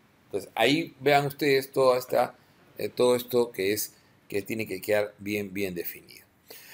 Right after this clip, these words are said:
Nosotros vamos a tener entonces todo esta, eh, todo este, este contexto del síndrome nefrótico. Entonces, son enfermedades que pueden darse por malfunción podocitaria o pérdida de electronegatividad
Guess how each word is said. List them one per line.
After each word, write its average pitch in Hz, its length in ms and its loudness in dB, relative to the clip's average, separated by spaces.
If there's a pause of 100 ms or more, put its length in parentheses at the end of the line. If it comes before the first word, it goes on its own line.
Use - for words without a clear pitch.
(120)
Nosotros 214 340 8
vamos 208 240 6
a 175 100 4
tener 180 360 4
entonces 156 460 0
todo 180 260 10
esta, 165 340 4
eh, 147 100 0
todo 180 200 6
este, 170 260 2
este 160 260 0
contexto 127 760 2
del 104 220 2
síndrome 123 380 0
nefrótico. 104 500 0
Entonces, 107 140 -8
son 175 180 4
enfermedades 165 840 4 (380)
que - 400 2 (240)
pueden 175 320 6
darse 160 380 4
por 107 240 2
malfunción 139 960 4
podocitaria 196 1080 4 (840)
o 165 400 8
pérdida 147 440 6
de 107 60 4
electronegatividad 143 1160 4